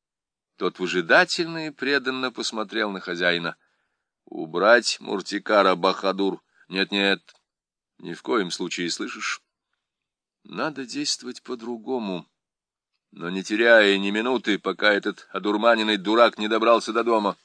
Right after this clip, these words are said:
Он будет идти до рассвета, Бахадур. Памирские сигареты ему не под силу».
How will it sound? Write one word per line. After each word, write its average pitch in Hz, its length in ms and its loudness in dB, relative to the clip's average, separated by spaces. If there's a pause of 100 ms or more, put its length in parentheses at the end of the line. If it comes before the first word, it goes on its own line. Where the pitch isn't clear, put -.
(800)
Он 104 340 -2
будет 113 360 2
идти 113 380 2
до 113 140 4
рассвета, 113 720 2
Бахадур. 101 600 0 (580)
Памирские 139 840 2
сигареты 123 600 2
ему 107 260 2
не 107 140 0
под 95 240 -2
силу». 104 440 -6